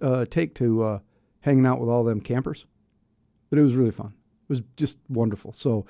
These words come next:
great, great weekend camping, and, uh, we'll probably do it again before it gets too cold. Go at least one more bike camping. This was not a bike camping trip. This was just a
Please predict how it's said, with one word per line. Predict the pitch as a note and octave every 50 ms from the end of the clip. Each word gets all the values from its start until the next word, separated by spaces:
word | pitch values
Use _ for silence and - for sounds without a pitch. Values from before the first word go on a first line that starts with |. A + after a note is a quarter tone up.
| - _ _ _ _ _ _ _ -
great, | E3+ F3+ F#3 F3+ - - F#3+
great | B2 E3 F3 E3
weekend | D3 C#3+ C#3 C3 D3 C3 A#2 -
camping, | - B2 A#2 A2 - C3+ A#2+ A2
and, | G#2 G2+ G2+ F#2+
uh, | G2+ G2 G2 F#2+ F2+ _ _ _ _ - -
we'll | C#3 B2+ A#2+ - _ _ _ _ _ _ _ _ _ _
probably | - C3 A#2 G#2+
do | G2 G#2 G#2+
it | G2
again | F#2+ F#2 G#2+ G2
before | G2 G2 - - A2 G#2
it | G2
gets | G#2 G2+ -
too | - - A#2
cold. | G#2+ - - G#2 G2+ G2+ G#2 - _ _ _ _ _ _ _ _ _ _ _ _ _ _ _ _ _ _ _ _ _ _ _
Go | - F#3 D#3+
at | C3+
least | B2+ C3+ C3 -
one | - B2+ A#2
more | A#2+ A2+ G2
bike | F2 - A#2 B2+ -
camping. | - A#2+ G2+ F#2+ - A#2+
This | B2+ D#3+
was | B3 A3+
not | D3+ F3 D#3+
a | A#2+
bike | G#2 F#2+ A2 A#2+ -
camping | - - G#2 F#2+ - F#2
trip. | - - A2 -
This | - A2+ - -
was | B2 G2+
just | - A2+ G#2+ -
a | G#2+ G2